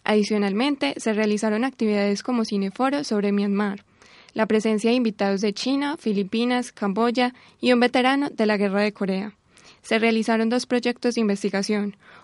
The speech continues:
uno sobre las empresas colombianas en Asia y otro sobre el T P P y la Alianza del Pacífico. Algunos estudiantes elaboraron artículos para la revista map y reseñas de libros. Participamos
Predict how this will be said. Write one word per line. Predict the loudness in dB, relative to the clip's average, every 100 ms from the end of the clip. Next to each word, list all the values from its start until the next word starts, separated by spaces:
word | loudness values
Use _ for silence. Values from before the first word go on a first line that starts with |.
| -2
uno | 0 2
sobre | 2 2
las | 2 0
empresas | -2 0 0 0
colombianas | -2 -2 0 0 -2 -2
en | 0
Asia | 0 0 -4 -8 -14 _ -2
y | 0
otro | 2 2 0
sobre | 0 0
el | 0 0
T | -2
P | -2
P | 0 -2 0
y | 0
la | 0
Alianza | 2 0 0 -2
del | -2
Pacífico. | -4 -2 -2 -2 -12 -14 -14 _ _ _ -4
Algunos | -2 0 0 0
estudiantes | -2 -2 -2 0 -2 -2 -6 -2
elaboraron | 0 2 2 2 0 0
artículos | -2 -2 -6 -2 -4 -4 -2
para | -2 0
la | 0
revista | 0 0 -2 -2 0
map | 0 -2 -8 -20 -20 -4
y | 0
reseñas | 2 2 0 0 0
de | 0
libros. | 0 0 -2 -8 -12 _ _ _ _ _ _
Participamos | -4 -4 -2 -4 -4 -2 -2 -2 -6